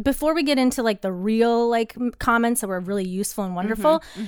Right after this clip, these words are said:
Speaker 2: mm-hmm.
Speaker 1: th-, I just wanna point out to everybody listening, and I wanna do it at the top of the episode if, in case some people have come back to listen, just to make a, just to make sure people are aware what's going on here. The episodes that we have the most pushback about,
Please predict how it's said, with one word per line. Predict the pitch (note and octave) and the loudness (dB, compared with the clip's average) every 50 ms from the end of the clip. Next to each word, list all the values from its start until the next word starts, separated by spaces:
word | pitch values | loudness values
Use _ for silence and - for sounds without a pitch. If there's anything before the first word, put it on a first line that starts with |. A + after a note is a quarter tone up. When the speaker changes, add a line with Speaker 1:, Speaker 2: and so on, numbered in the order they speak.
| F#3+ F3 | -10 -12
Speaker 2:
mm-hmm. | E3 F3 - _ _ _ _ _ _ _ E4 G#3+ G3 | -14 -16 -20 _ _ _ _ _ _ _ -8 -4 -4
Speaker 1:
th-, | G#3 C#4+ - - | -4 -2 0 0
I | B3 B3 | 0 0
just | F#3 - - C#4 D#4 D#4 - | 0 0 0 0 2 2 2
wanna | F4+ F4 F4 F#4 | 0 0 0 0
point | F4 - - E4+ E4+ D#4 B3+ | 0 0 0 2 2 2 2
out | D4+ E4 D#4+ B3 F#3 F3 F3 - _ - - - _ _ - - | 2 2 2 2 2 0 -2 -8 _ -20 -20 -20 _ _ -8 -4
to | - A3+ | 0 2
everybody | B3 C4+ C4 A#3 B3 B3 A#3+ | 4 4 4 4 2 2 0
listening, | A3+ A#3 A#3+ - A3+ G3 E3+ E3+ F3 | 0 0 0 0 -2 -4 -6 -6 -8
and | F#3 | -6
I | F#3+ | -2
wanna | G3 G3+ G#3+ | -2 0 0
do | A3+ G#3+ | 0 -2
it | |
at | F#3+ | -2
the | G3+ | -4
top | F#3+ - C4 A#3+ C4 - | -4 0 2 2 2 2
of | D#4 C4+ | 0 -2
the | C4 C#4+ | 0 0
episode | C#4 B3 A#3+ A3 A#3 - A#3+ A3 G#3+ | 0 0 0 -2 -4 -2 0 0 0
if, | G#3 - - - | -2 -4 -4 -4
in | A#3+ | -4
case | G3+ - B3 A#3 A3+ - | -2 0 0 0 2 2
some | A#3+ A3+ | 0 0
people | A#3 G#3+ - F#3+ | -2 -2 -4 -6
have | - - | -6 -6
come | - A#3 A3 A3 | -4 -2 0 2
back | G#3+ G#3 G#3 - | 2 0 0 -2
to | - - | -6 -6
listen, | G3+ G3+ G3+ - F3 D#3 D3+ E3+ - - - - - _ _ _ _ _ _ _ _ _ - B3+ C#4+ - _ | -6 -4 -4 -4 -6 -8 -10 -12 -14 -18 -20 -20 -20 _ _ _ _ _ _ _ _ _ -20 -20 -20 -12 _
just | - C#4+ F#4 F#4+ - - | 0 2 2 2 2 2
to | G4 | 2
make | F#4 F4 F4 - | 2 2 2 0
a, | E4+ C4 A3+ - | -2 -2 -4 -4
just | A3+ A#3+ D4+ - - | -4 -4 -2 -2 0
to | - | 0
make | F4 D#4+ E4+ - | 2 2 2 0
sure | - - D4+ C#4+ | 0 -2 -2 -2
people | - D4+ C#4+ - C#4+ | 0 -2 0 2 2
are | C4 B3 A#3+ A3+ | 2 4 4 2
aware | A3+ G#3+ G#3 A3+ A#3 A3+ | 2 2 2 2 2 2
what's | G#3+ G#3 - | 0 -2 -4
going | - G#3+ G3+ G3 G3 | -4 -4 -2 -2 -2
on | F#3+ F#3+ F3+ | -2 -4 -4
here. | F#3+ D#3+ A#2 - - - | -6 -10 -12 -14 -6 -4
The | - A#3 - | -4 -2 0
episodes | C4 C#4+ - G4 - - G4+ F#4+ D4+ | 0 2 2 2 2 2 0 0 0
that | - A#3 A#3 | -2 0 0
we | B3+ C#4+ C#4 | 0 2 2
have | D4+ B3 A3 | 0 0 0
the | A3+ A3 | 2 2
most | G#3+ G#3+ A3+ C#4 - - | 2 2 2 0 0 0
pushback | - C#4+ C#4 - - A#3 G3 F#3+ - | 0 -2 -2 0 0 -2 -2 -2 -4
about, | F#3+ E3 F3 D#3+ D#3+ | -6 -6 -6 -6 -6